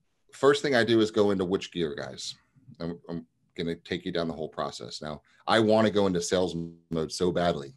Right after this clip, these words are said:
and I know you guys do because you're salespeople. By nature, we wanna help, and we wanna save, and we wanna rescue, and we want to be the knight in shining armor. But that's not, we'll get there. But this is not right now.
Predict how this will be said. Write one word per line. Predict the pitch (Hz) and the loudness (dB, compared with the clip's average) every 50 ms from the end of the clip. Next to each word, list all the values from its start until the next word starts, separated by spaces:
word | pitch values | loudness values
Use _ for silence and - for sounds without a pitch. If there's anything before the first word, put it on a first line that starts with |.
| _ _ - | _ _ -10
and | 85 85 87 | -6 -2 -2
I | |
know | 90 90 | 0 0
you | 87 87 87 | 0 0 0
guys | 82 87 82 78 - | 0 0 -2 -2 -4
do | - 90 90 85 | -4 -6 -4 -4
because | 80 80 - 78 71 - | -6 -8 -8 -8 -10 -10
you're | 76 | -10
salespeople. | - - 104 107 101 - - 76 - - 69 69 71 | -4 0 0 0 0 -2 -6 -12 -10 -8 -8 -8 -8
By | - 76 | -10 -10
nature, | 78 82 98 107 - 85 | -6 -2 -2 -2 -2 -4
we | 80 78 | -8 -8
wanna | 76 76 73 71 | -6 -8 -10 -8
help, | - 98 107 95 76 - _ _ _ _ _ _ _ _ - | -4 0 0 0 0 -2 _ _ _ _ _ _ _ _ -6
and | 85 90 87 | -2 0 0
we | 90 | 0
wanna | 85 87 90 90 87 82 73 | 2 0 0 0 -2 -4 -4
save, | - - - - 98 92 92 92 82 | -6 -6 -2 0 2 2 2 2 0
and | 90 85 | -2 -2
we | 85 87 | -2 -2
wanna | 82 80 82 82 80 | -2 -2 -2 -2 -2
rescue, | 80 90 92 92 - - - 90 87 85 | -2 -2 -2 -2 -4 -6 -4 -4 -2 -2
and | 85 85 | -2 -4
we | |
want | 82 82 82 82 80 - | -4 -4 -6 -6 -8 -10
to | 80 | -12
be | 73 82 85 85 | -8 -6 -6 -4
the | 82 - 78 | -4 -4 -4
knight | 76 80 82 82 82 | -4 -4 -6 -6 -6
in | 73 | -8
shining | - - 85 80 78 76 73 82 | -10 -10 -8 -8 -8 -8 -6 -2
armor. | 98 113 107 87 80 78 - _ _ _ _ _ _ _ _ _ _ - | 0 0 0 0 -2 -6 -8 _ _ _ _ _ _ _ _ _ _ -2
But | 92 90 87 - _ _ - | 0 0 -2 -4 _ _ -4
that's | - 95 101 - - | 0 0 0 0 -2
not, | 110 104 95 92 - - _ - | -2 -2 -2 -2 -6 -8 _ -6
we'll | 101 98 101 95 | -2 -2 0 0
get | - 107 107 107 _ | 2 0 0 0 _
there. | - 80 - - _ _ _ _ _ _ _ | -12 -16 -16 -16 _ _ _ _ _ _ _
But | - 87 85 87 | -8 -8 -4 -2
this | 98 - - | -4 -4 -4
is | 104 85 90 | -6 -4 -4
not | 95 87 78 62 | -4 -4 -4 -6
right | 82 80 - - | -6 -8 -8 -8
now. | 78 85 76 - - | -8 -8 -8 -10 -12